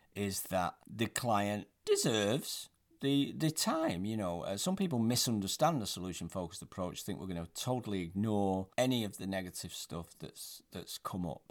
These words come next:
But it's more about where we look and where we start to pick out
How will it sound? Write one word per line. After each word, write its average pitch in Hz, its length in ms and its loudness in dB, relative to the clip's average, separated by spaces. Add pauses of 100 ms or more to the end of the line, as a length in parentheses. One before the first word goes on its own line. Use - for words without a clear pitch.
But 156 100 0
it's 160 160 0
more 208 360 4
about 170 360 2
where 135 300 6
we 135 140 0
look 113 560 -2 (100)
and 98 200 -4
where 113 400 6
we 107 260 -2
start 95 480 -2 (180)
to 98 120 -6
pick - 440 -8
out 80 340 -2